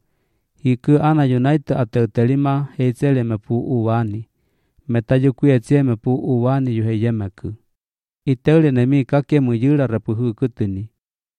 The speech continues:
Ne bebi ya ai remu yu ku mana ne mu malibe. Wakawa mu belani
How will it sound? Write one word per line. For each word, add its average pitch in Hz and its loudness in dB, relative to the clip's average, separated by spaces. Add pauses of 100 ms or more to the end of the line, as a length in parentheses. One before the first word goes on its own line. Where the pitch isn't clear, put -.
(260)
Ne 123 2
bebi 147 6
ya 139 2
ai 151 2
remu 127 2
yu 143 0 (140)
ku 131 -2 (100)
mana 131 0
ne 113 0
mu 117 -2
malibe. 107 -2 (1000)
Wakawa 143 4
mu 127 2
belani 135 2